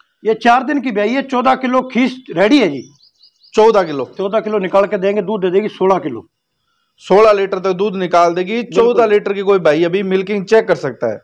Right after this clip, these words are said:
Speaker 1: जी, जी। पीछे
Speaker 2: और
Speaker 1: बछड़ा है।
Speaker 2: बच्चा कौन सा है जी?
Speaker 1: बच्चा ये लाल बछड़ा है जी, दिखा दो।
Speaker 2: ये?
Speaker 1: हाँ जी।
Speaker 2: ये मेल का बछड़ा है?
Speaker 1: जी।
Speaker 2: ठीक है जी। दूध प्रॉपर कितना बना सकती है जी?
Speaker 1: सोलह किलो प्लस ही जाएगी जी।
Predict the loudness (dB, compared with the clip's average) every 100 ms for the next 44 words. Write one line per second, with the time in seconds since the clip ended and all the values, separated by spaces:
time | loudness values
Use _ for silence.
0 | -8 -4 -2 -4 -10 -12 -20 _ _ _
1 | -6 0 2 2 2 2 2 -2 -14 _
2 | _ _ -4 0 2 2 2 -2 -2 -8
3 | -12 -10 -2 0 2 0 0 -2 -4 -6
4 | -8 -12 -12 -14 -20 -16 -2 2 2 -2
5 | -16 -4 -2 -2 -8 -14 _ _ _ _
6 | _ -2 0 4 4 4 2 0 -4 -6
7 | -6 -10 -6 -4 -4 -10 _ _ _ _
8 | _ _ _ _ -10 -10 -8 -10 -12 _
9 | _ _ _ _ _ _ _ _ _ 0
10 | 4 6 6 4 2 2 2 0 0 0
11 | 0 2 0 0 -4 -2 -2 -2 -2 0
12 | -2 -2 -2 -2 -2 -2 -4 -4 -8 -12